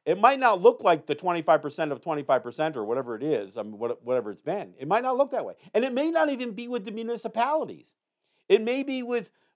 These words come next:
major actors within, you know, the shakers and movers in each one of those municipalities. So it would be more effective. It won't, won't get lost in, it won't be filling in potholes. It would actually be building something up. The Seneca Nation could do that. They don't need a revenue sharing agreement to do that.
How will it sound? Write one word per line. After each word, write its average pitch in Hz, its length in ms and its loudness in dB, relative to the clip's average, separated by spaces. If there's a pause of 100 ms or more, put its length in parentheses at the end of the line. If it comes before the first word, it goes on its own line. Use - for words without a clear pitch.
major 202 380 0
actors 214 420 0
within, 190 560 -6
you 180 100 -8
know, 180 120 0
the 147 100 -6
shakers 202 360 0
and 202 120 -4
movers 226 300 -4
in 143 80 -8
each 170 160 -8
one 208 100 -2
of 269 80 -6
those 202 160 0
municipalities. 107 640 -6 (240)
So 196 220 2
it - 20 6
would 185 100 2
be 214 80 -8
more 233 160 2
effective. 247 340 -4
It 117 40 -8
won't, 147 280 -4
won't 165 160 0
get 190 120 -8
lost 170 260 -2
in, 156 160 -10 (260)
it - 40 -4
won't 180 180 4
be 190 60 -4
filling 196 260 0
in 185 80 -4
potholes. 147 560 0 (240)
It 139 80 -4
would 156 160 4
actually 175 300 2
be 147 220 -12 (380)
building 185 320 4
something 113 360 -6
up. 107 180 -6 (160)
The 165 80 -8
Seneca 277 300 0
Nation 233 260 -8
could 185 140 -12
do 226 180 -6
that. 82 240 -8 (1000)
They 208 100 8
don't 277 160 0
need 254 160 0
a 226 40 6
revenue 185 360 2
sharing 123 240 -8
agreement 98 360 -10
to 90 60 -20
do 82 260 -20
that. 73 200 -20